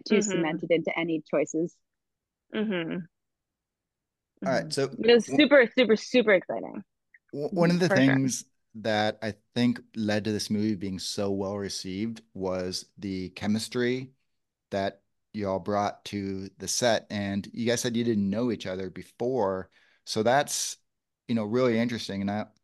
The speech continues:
Speaker 3: I know you guys are actors, so you're able to make believe things, but did you guys, like, was this set different than other ones you've been on as far as you guys connecting and bonding and, you know,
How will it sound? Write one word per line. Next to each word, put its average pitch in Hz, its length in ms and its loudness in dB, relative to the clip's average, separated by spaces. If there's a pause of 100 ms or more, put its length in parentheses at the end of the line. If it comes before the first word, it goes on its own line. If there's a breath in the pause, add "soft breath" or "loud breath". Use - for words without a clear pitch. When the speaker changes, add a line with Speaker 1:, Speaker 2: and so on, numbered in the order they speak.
(120)
Speaker 3:
I 110 120 -2
know 113 120 2
you 117 160 0
guys 104 440 2
are 98 280 -2
actors, 95 460 -6
so 98 80 -8
you're 95 320 -6
able 95 220 -8
to 98 120 -6
make 92 240 -6
believe 107 420 0
things, 87 480 -6 (460 soft breath)
but 110 380 2 (680)
did 117 180 -2
you 135 140 2
guys, 151 580 2
like, 120 360 -2
was 107 180 -4
this 135 160 -4
set - 500 0
different 127 540 2 (320)
than 110 580 2 (140)
other 117 200 2
ones 123 240 2
you've 123 120 -4
been 123 140 0
on 127 200 0
as 117 100 -6
far 107 260 -2
as 107 320 -4
you 107 100 -10
guys 101 280 -2
connecting 107 600 0
and 98 180 -2
bonding 110 640 0 (720)
and, 123 480 -2 (800)
you 127 80 4
know, 127 200 2